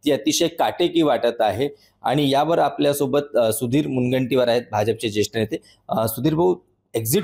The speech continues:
पोलमध्ये जे काही दिसतंय ते तुम्हालाही वाटतंय का?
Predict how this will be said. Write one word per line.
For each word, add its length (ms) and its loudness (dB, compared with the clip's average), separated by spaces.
पोलमध्ये 540 2
जे 160 0
काही 140 0
दिसतंय 340 -2
ते 140 -2
तुम्हालाही 460 0
वाटतंय 380 -2
का? 120 -4